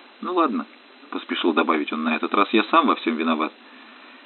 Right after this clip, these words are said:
И потом, коли уж мы хозяева положения, то можем позволить себе роскошь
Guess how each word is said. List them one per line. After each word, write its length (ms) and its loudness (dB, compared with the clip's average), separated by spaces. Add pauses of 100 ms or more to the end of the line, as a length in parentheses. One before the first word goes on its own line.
(200)
И 120 12
потом, 400 8
коли 160 12
уж 200 10
мы 180 10
хозяева 540 8
положения, 680 4
то 120 6
можем 320 6
позволить 440 4
себе 180 2
роскошь 580 2